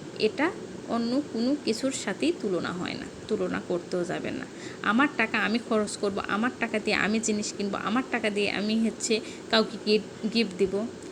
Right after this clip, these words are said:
এটার যে প্রাপ্তিটা কী, যে পায় সেটাই,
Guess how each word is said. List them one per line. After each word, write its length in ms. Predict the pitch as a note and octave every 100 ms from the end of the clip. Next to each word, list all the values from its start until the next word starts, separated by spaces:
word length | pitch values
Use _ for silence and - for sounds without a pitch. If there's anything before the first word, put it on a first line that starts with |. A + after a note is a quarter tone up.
| - B3
এটার 220 | A3 C4+
যে 140 | D4+ D4 -
প্রাপ্তিটা 540 | A#3+ A3+ - A3+ B3+ B3+ -
কী, 220 | A#3 G3+ C#3+ - - G3 -
যে 160 | A#3 B3+ -
পায় 260 | F3+ G3+ A3+
সেটাই, 460 | - - F#3+ F3